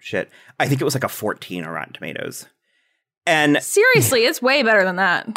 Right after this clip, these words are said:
Speaker 1: mean, I don't, I don't know, because I also, it's a thing that we like to do a lot, Josh, where it's like,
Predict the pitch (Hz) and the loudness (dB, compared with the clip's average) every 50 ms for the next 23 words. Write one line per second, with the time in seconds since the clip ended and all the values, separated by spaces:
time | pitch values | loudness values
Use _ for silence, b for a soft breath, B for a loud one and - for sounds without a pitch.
0 | - 554 554 539 508 466 440 427 359 320 277 220 226 - - 247 269 285 294 294 | 2 4 6 4 6 4 4 4 4 2 2 0 -4 -2 0 2 2 4 4 4
1 | 294 185 208 208 202 202 202 202 196 196 196 - - - 185 165 B B B B | 2 2 2 4 4 6 6 6 6 6 4 0 -4 -6 -6 -6 B B B B
2 | B B B B B - 180 277 262 277 262 269 262 262 262 254 - 247 226 180 | B B B B B 0 2 2 4 4 4 4 4 4 4 2 2 0 0 -2
3 | - 156 _ _ _ _ _ _ _ _ _ _ - 190 196 196 202 180 202 214 | -6 -16 _ _ _ _ _ _ _ _ _ _ -2 -2 0 2 0 2 2 4
4 | 202 190 175 156 143 151 147 139 127 131 - 135 123 120 110 107 104 95 101 - | 4 4 4 4 4 4 4 2 0 0 -2 0 0 2 2 2 2 0 0 -2
5 | - - 107 92 101 104 - - 110 101 90 - - 95 95 95 b | -2 -2 -2 0 -2 -4 -4 -4 -4 -4 -2 -2 -2 -2 -2 -4 b